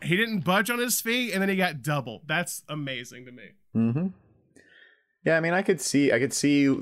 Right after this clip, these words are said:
Speaker 2: maybe doing, like, a jazz score, like we were saying, like, as it is a film noir, and then, and
Speaker 1: Yeah.
Speaker 2: then kind of switching when it becomes horror. But I wouldn't, I don't, you, like, you don't need a jazz score all the way through.
Speaker 1: No,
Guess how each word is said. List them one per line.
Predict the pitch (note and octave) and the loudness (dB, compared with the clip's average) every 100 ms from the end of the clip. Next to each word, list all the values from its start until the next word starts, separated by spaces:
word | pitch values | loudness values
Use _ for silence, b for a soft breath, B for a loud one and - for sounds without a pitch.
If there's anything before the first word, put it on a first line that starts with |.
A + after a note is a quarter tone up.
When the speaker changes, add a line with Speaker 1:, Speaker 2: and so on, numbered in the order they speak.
| C#2 - - - - | -4 -16 -20 -20 -2
Speaker 2:
maybe | A#2 G#2 G#2 A2+ A2+ | 2 4 4 4 2
doing, | A#2 G#2+ G#2+ | 2 2 2
like, | F#2+ | 2
a | F#2+ | 2
jazz | F#2+ F#2 F#2 | 2 2 0
score, | - G2+ F#2 | 2 2 4
like | F2+ F2+ | 2 2
we | G2 F#2+ | 2 2
were | F2+ | 2
saying, | - F#2+ F2+ | 0 0 0
like, | F2 - | 0 0
as | F2 F2 F2 | 0 0 0
it | F2 | 2
is | E2+ | 2
a | E2+ | 0
film | - F2+ E2+ | -2 -2 0
noir, | G2+ A#2 A2 F#2 | 0 2 2 2
and | F#2 | 2
then, | F2+ F2 | 2 0
and | - F2+ | 0 0
Speaker 1:
Yeah. | |
Speaker 2:
then | F2+ F2 | 0 0
kind | F2 | -4
of | - | -2
switching | - A2 G2+ - F2 | -2 0 0 0 -2
when | E2+ | -2
it | - | -2
becomes | F2 E2+ E2 | -4 -4 -4
horror. | F2 F2 E2 D2+ | -2 0 -2 -2
But | F2+ D2+ - B B - | -2 -2 -6 B B -4
I | E2+ | 0
wouldn't, | E2+ - | 2 0
I | F2 | -2
don't, | - - | -4 -8
you, | - G#2 | -4 -2
like, | G#2+ F#2+ | -2 -2
you | A#2+ | -2
don't | G2 | 0
need | G2+ | 0
a | F2+ | 0
jazz | F#2 F#2+ | -2 -2
score | - G2+ F2+ | 0 2 2
all | F#2 | 2
the | |
way | F#2 D2 | 0 -2
through. | - E2+ F#2 - _ _ _ _ _ _ _ _ _ _ _ | -2 -2 -2 -10 _ _ _ _ _ _ _ _ _ _ _
Speaker 1:
No, | F3 D3+ | 0 0